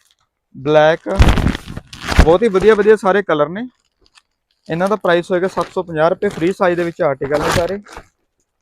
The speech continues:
ਐਮ ਤੋਂ ਲੈ ਕੇ ਐਕਸਐਲ ਤੱਕ ਸਭ ਦੇ ਆ ਜਾਣਗੇ। ਉਸ ਤੋਂ ਬਾਅਦ ਇਸ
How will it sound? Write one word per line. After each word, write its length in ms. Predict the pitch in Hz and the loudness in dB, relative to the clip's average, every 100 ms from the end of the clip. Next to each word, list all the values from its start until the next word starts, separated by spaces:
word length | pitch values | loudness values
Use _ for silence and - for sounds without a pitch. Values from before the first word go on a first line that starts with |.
| _ _ _ _ _ _ - _ _ - | _ _ _ _ _ _ -20 _ _ -4
ਐਮ 200 | 160 170 | -4 -2
ਤੋਂ 120 | 190 | -2
ਲੈ 100 | 175 | -2
ਕੇ 100 | 180 185 | -2 -6
ਐਕਸਐਲ 300 | 160 - 180 | -8 -4 -4
ਤੱਕ 200 | 175 170 | -4 -8
ਸਭ 260 | - 143 156 | -6 -6 -4
ਦੇ 80 | |
ਆ 120 | 190 180 | -4 -4
ਜਾਣਗੇ। 320 | 180 196 202 190 _ _ _ - _ _ _ _ _ - _ _ _ | -6 -8 -10 -12 _ _ _ -20 _ _ _ _ _ -20 _ _ _
ਉਸ 140 | 170 - | -14 -4
ਤੋਂ 180 | 202 | 0
ਬਾਅਦ 500 | 190 196 196 214 214 - _ _ _ _ | 4 4 4 0 -2 -6 _ _ _ _
ਇਸ 80 | 165 | -14